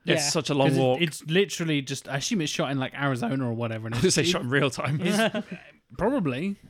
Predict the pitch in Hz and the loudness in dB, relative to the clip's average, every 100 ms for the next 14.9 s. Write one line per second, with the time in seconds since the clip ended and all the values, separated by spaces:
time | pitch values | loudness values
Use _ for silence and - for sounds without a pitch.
0 | - - 135 214 139 214 165 160 - - | -6 0 2 2 2 0 0 0 0 -4
1 | 220 175 - 156 156 - 151 147 151 147 | -8 -6 -8 -4 -4 -2 -2 0 0 0
2 | - 170 170 160 120 113 120 120 120 107 | -2 0 0 -2 -4 -2 0 0 -2 -4
3 | 107 107 107 107 110 110 151 151 143 139 | -4 -4 -6 -6 -6 -2 2 2 2 -2
4 | 127 _ _ _ _ - 147 - 175 147 | -8 _ _ _ _ -12 -8 0 0 0
5 | 156 - 151 - 196 208 196 175 160 143 | -6 -8 -10 -4 0 2 2 0 0 0
6 | 131 127 156 - 165 165 160 147 135 151 | -2 -6 -6 -2 -2 0 -2 -4 -2 -2
7 | - 202 180 - - 156 - 117 110 - | -4 -8 -8 -10 -8 -8 -4 -4 -6 -10
8 | _ _ - 160 165 - 156 151 147 _ | _ _ 0 0 0 -4 -2 -2 -4 _
9 | _ _ _ - 226 254 285 330 - - | _ _ _ -6 0 2 2 0 -4 -2
10 | 190 165 - 165 165 - 131 123 131 147 | 0 0 0 0 -2 -4 -6 -2 -2 0
11 | 127 123 160 180 151 135 120 139 135 131 | 0 0 -2 -2 0 0 -2 -2 0 0
12 | 131 110 113 127 131 123 120 117 113 117 | 0 0 0 0 0 0 -2 -4 -4 -4
13 | 117 113 - 127 113 113 - - - 139 | -6 -6 -8 -4 -2 -2 -4 -4 0 2
14 | 123 113 110 - 123 117 113 110 | 2 0 -4 -4 -2 -2 -2 -6